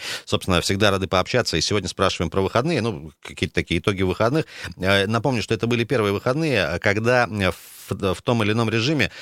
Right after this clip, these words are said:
вновь были возобновлены и стали доступными для посещения, э, знаковые культовые красноярские места, там, в том числе Татка и другие какие-то вещи, и парк Покровский, и Центральный парк тоже открыли. Э, в-, г-, где вы были, что наблюдали, кого наблюдали, много ли людей? Вот щас Виталий звонил, говорит, на Татышеве острове просто дофига, но, говорит, вот я как человек ответственный,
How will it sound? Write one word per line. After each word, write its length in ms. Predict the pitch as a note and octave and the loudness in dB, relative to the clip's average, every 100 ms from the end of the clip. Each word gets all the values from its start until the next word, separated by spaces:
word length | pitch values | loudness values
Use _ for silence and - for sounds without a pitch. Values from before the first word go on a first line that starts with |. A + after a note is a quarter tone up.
| - | -6
вновь 400 | E2+ A2 D#3+ A#2+ | -2 2 2 2
были 200 | G2+ A2 | 0 0
возобновлены 760 | F#2+ F#2+ G2+ G#2 A2 C#3 E3 B2+ | 2 0 0 0 0 0 0 -2
и 60 | |
стали 260 | - A#2+ G2+ | 0 0 2
доступными 580 | F#2+ G#2 - - G#2 E2 | 0 0 -2 -2 0 0
для 220 | D#2 F2 | 0 0
посещения, 680 | F#2 - F2 - B2 G2 D#2+ | 0 -2 -2 -2 0 2 0
э, 420 | C2+ E2 E2 D#2+ | -2 0 2 2
знаковые 420 | E2+ A#2+ F2+ D#2 | 0 0 0 -2
культовые 380 | - G#2+ D2+ D2 | -2 -2 0 -2
красноярские 520 | D2+ - E2+ - D#2+ | -4 -2 -2 -2 -4
места, 240 | D#2+ - | -4 -4
там, 120 | - - | -4 -4
в 40 | |
том 140 | F2+ | -6
числе 180 | F#2 C#2 | -6 -6
Татка 360 | C2 - G#2 - | -6 -4 -4 -2
и 240 | C2 C2 B1+ - - - - | -2 -2 -4 -6 -6 -8 -8
другие 540 | D#2 F2+ F#2 E2+ D#2 | -4 -2 2 2 2
какие-то 380 | D2+ F#2 E2+ F#2 | -2 -4 -6 -2
вещи, 320 | A2 A2+ - | -2 0 -2
и 200 | C#2+ C#2+ | -2 -2
парк 260 | C#2+ A2+ G#2 | -2 -2 -2
Покровский, 520 | F2 F2 D2+ - D2 | -2 0 -2 -4 -6
и 40 | C#2 | -6
Центральный 420 | F2 D#2 A#2 F#2 | -4 0 0 2
парк 220 | E2+ D2 | 0 -2
тоже 220 | - C#2+ | -2 -2
открыли. 340 | C#2+ - E2 C#2+ - - - - | -2 -2 -2 -2 -4 -6 -6 -8
Э, 460 | D2 E2 E2 F2+ | 0 4 4 2
в-, 220 | G2 F#2+ A#2+ | 0 -4 -2
г-, 160 | A#2 | -2
где 360 | C3+ A#2+ C#3 E3+ | 0 0 2 2
вы 140 | C#3+ | 2
были, 280 | D3+ F#3+ D3 | 0 0 0
что 200 | - D3 | 0 -2
наблюдали, 460 | B2+ A#2+ C#3+ E3 A#2+ | 0 0 0 0 0
кого 340 | - C#3+ D3+ F3 | 2 2 2 0
наблюдали, 420 | B2 A2+ A2+ F#2+ | 0 0 2 2
много 320 | G#2+ D3 C#3 | 2 2 2
ли 80 | A#2 | 0
людей? 300 | A#2 C3 D3+ | 0 0 0
Вот 100 | G2 | 0
щас 160 | G2 - | -2 -4
Виталий 300 | G2 A2 G2 | 0 2 2
звонил, 240 | F2+ A#2+ | 2 2
говорит, 180 | G#2 D2+ | 0 -2
на 260 | E2 E2+ E2 | -2 0 0
Татышеве 340 | G2 - G2 | -2 -2 -2
острове 220 | F#2 - D2+ | -2 -4 -4
просто 260 | F#2+ - | -4 -4
дофига, 680 | C#2+ C#2 C#2 G2+ C3 D#3 C#3 | -12 -8 -2 0 0 2 2
но, 320 | F#2+ A#2+ A2 | 2 0 0
говорит, 240 | E2+ F#2+ F2 | 0 -2 -2
вот 140 | E2+ | -2
я 100 | G2 | -2
как 160 | F2+ D#2+ | -2 -4
человек 280 | F#2 F2 F2 | -2 0 0
ответственный, 540 | D2+ G#2+ A2 - C#2 | 0 0 -2 -2 -6